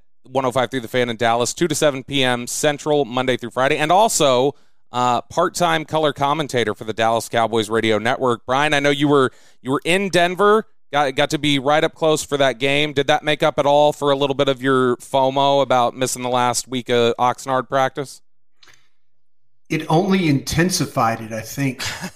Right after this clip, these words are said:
Speaker 1: <laughs>
Speaker 2: because I saw the guys out there warming up before. I saw the crew of Dak and C D and them throwing routes and stuff, and I'm thinking,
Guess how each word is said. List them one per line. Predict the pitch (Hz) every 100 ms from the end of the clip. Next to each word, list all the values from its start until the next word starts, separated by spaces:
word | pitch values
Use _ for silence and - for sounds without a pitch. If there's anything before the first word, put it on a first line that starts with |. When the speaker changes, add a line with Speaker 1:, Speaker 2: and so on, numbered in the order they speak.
| 135 - - -
Speaker 1:
<laughs> | - - - - - - -
Speaker 2:
because | 139 - 156 156 151
I | 131
saw | - 170 160
the | 160
guys | 147 143 143 139 135 - - -
out | 139 143
there | 147 131
warming | 120 120 143 139 131
up | 135 131
before. | 117 - - 139 123 120
I |
saw | 123 - 151
the | 135
crew | 135 - 151 143 135
of | 123 117 - - - - - - - - -
Dak | - 139 135 135 135 - 131
and | 120
C | - - 143
D | 123 131 131 131 127 123 120 - -
and | 127 123 117 117 113 110 - - - - 117
them | 139 139 131 -
throwing | - 139 131
routes | 117 120 123 143 - 143
and | 127
stuff, | - 139 139 -
and | 127
I'm | 117
thinking, | - 123 - 120 101